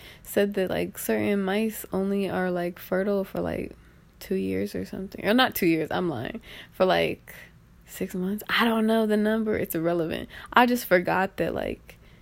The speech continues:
animals who have a lot less stuff to think about 'cause they're not really, like, sentient in the same way. Like, they're sentient, but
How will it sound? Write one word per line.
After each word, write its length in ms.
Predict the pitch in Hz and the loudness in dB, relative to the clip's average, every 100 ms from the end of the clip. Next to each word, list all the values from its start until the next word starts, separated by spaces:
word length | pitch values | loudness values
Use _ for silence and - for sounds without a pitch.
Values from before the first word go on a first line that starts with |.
| - - - - | -20 -20 -2 2
animals 720 | 170 180 170 160 160 170 - | 4 4 2 0 0 -2 0
who 140 | 196 | 0
have 100 | 185 | 0
a 40 | 160 | 0
lot 300 | 165 90 - | 0 0 0
less 200 | 151 - | -2 -4
stuff 300 | - 185 185 | -4 -4 -2
to 100 | 190 | -4
think 280 | 196 202 202 | -2 -2 -2
about 380 | 202 202 202 | -2 -2 -2
'cause 160 | - 190 | -6 -6
they're 140 | 196 | -4
not 240 | 165 85 - | -4 -4 -4
really, 240 | 65 - - | -4 -4 -6
like, 200 | - - | -10 -6
sentient 560 | - 175 202 196 196 | -4 -4 -2 -4 -4
in 180 | - 196 | -4 -4
the 80 | 202 | -4
same 360 | - 202 208 | -4 -2 -2
way. 260 | 208 208 208 - - - - - - - - - | -2 -2 -4 -8 -20 -20 -20 -20 -20 -20 -20 -4
Like, 180 | 160 170 | 0 2
they're 200 | 165 165 | 2 0
sentient, 600 | 175 196 208 208 180 165 175 | 2 2 2 0 -2 0 -2
but 160 | 160 | -2